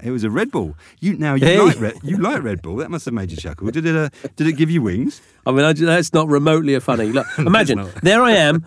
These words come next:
Speaker 2: face to face with this huge ginger bull, and you think, you know, "I'm gonna, I'm gonna crack a gag about soft drinks" to myself.
Speaker 1: No,
Speaker 2: Come
Speaker 1: no,
Speaker 2: on.
Speaker 1: I, I, I'll take it back. I, I'm sorry. So what, what did you do?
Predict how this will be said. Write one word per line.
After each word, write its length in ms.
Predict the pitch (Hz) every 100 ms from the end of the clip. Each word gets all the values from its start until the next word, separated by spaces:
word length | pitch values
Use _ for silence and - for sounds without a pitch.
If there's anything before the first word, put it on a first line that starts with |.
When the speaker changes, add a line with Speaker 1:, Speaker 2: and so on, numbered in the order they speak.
| 123
Speaker 2:
face 480 | - - 202 214 -
to 100 | 208
face 360 | 208 151 120 135
with 120 | 127
this 200 | 131 -
huge 360 | 190 180 180 165
ginger 280 | 180 165 165
bull, 300 | 175 123 98 - -
and 140 | 151
you 80 | 156
think, 320 | 139 175 151 156
you 60 |
know, 100 | 143 139
"I'm 120 | 147
gonna, 280 | 180 185 170 -
I'm 100 | 151
gonna 180 | 185 185
crack 320 | - 190 165
a 80 | 180
gag 320 | 202 165 127
about 260 | 135 147 143
soft 240 | 160 160
drinks" 320 | 208 107 92 -
to 100 | 123
myself. 600 | 113 - 117 147 - -
Speaker 1:
No, 140 | 110
Speaker 2:
Come 180 | 110 123
Speaker 1:
no, 80 | 101
Speaker 2:
on. 60 | 120
Speaker 1:
I, 180 | 117
I, 200 | 110 95
I'll 60 | 110
take 200 | 127 117
it 40 | 117
back. 240 | 127 190 -
I, 140 | 110
I'm 160 | 104 98
sorry. 420 | - 98 120 240 _ _ _
So 180 | - 143
what, 240 | 165 156 165
what 200 | 160 160
did 160 | 160 123
you 60 |
do? 260 | 85 73